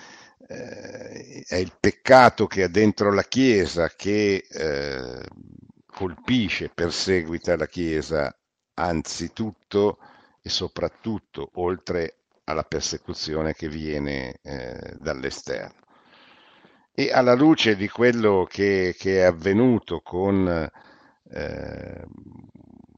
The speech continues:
con gli scandali della pedofilia, del, e con la rivelazione di tutte queste, eh, peccati, sì, peccati, delitti commessi da uomini della Chiesa all'interno della Chiesa,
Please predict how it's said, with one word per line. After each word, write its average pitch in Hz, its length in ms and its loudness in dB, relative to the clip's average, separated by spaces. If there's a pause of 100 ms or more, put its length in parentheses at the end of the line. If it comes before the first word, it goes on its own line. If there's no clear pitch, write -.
con 76 240 -16
gli 73 100 -12
scandali 90 680 2
della 71 560 -6
pedofilia, 82 800 -6
del, 71 880 -12
e - 140 -20
con 85 220 -8
la 87 80 -2
rivelazione 85 640 -2
di 76 140 -4
tutte - 360 -12
queste, 87 640 -6 (1040)
eh, - 760 -14 (1400)
peccati, - 720 -6 (440)
sì, - 180 -18 (720)
peccati, 80 560 0
delitti 85 560 -8
commessi 82 640 -4
da 73 140 -8
uomini 87 400 -4
della 78 220 -8
Chiesa 95 480 -6
all'interno 73 540 -4
della 90 260 -6
Chiesa, 82 540 -4